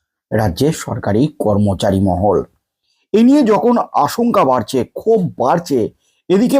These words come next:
বকেয়া ডিএর দাবিতে লাগাতার আন্দোলন। কারণ যে মামলা চলছে সুপ্রিম কোর্টে, সেটা পঞ্চম বেতন কমিশনের। যে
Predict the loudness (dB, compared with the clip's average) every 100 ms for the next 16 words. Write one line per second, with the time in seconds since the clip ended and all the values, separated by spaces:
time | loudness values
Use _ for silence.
0 | 2 2 2 2 0 2 2 2 2 0
1 | 0 0 0 0 0 0 0 -2 -2 0
2 | 0 0 -2 0 0 0 0 0 0 0
3 | 2 -2 -6 _ _ _ _ _ -2 0
4 | 2 2 2 2 0 2 2 2 -2 _
5 | _ _ _ _ _ _ _ -6 -4 0
6 | 2 4 2 2 0 -2 0 0 0 0
7 | 0 0 0 0 -2 -2 0 0 -4 _
8 | _ _ _ _ _ _ _ _ _ _
9 | -2 0 0